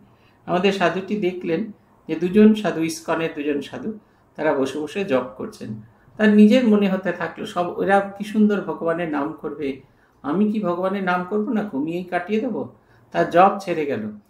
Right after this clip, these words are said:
তিনি ওই শোবার গায়ে দেওয়ার জন্য যে কম্বলটা ছিল, সেই কম্বলটিকে সারা গায়ে ভালো করে মুড়ে তিনিও জপ করতে বসলেন। সমস্ত রাত তার এইভাবে কেটে গেল। এই যে, "যাহারে দেখিলে ইষ্টের উদ্দীপন হয়,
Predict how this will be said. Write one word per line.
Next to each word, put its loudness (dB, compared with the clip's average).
তিনি -4
ওই -2
শোবার -4
গায়ে 2
দেওয়ার -2
জন্য -4
যে -6
কম্বলটা -6
ছিল, -6
সেই -12
কম্বলটিকে -6
সারা -6
গায়ে -2
ভালো -8
করে -6
মুড়ে -4
তিনিও 0
জপ -2
করতে -10
বসলেন। -6
সমস্ত -6
রাত 6
তার -2
এইভাবে -4
কেটে -10
গেল। -2
এই -4
যে, -6
"যাহারে 4
দেখিলে -4
ইষ্টের -8
উদ্দীপন -12
হয়, -12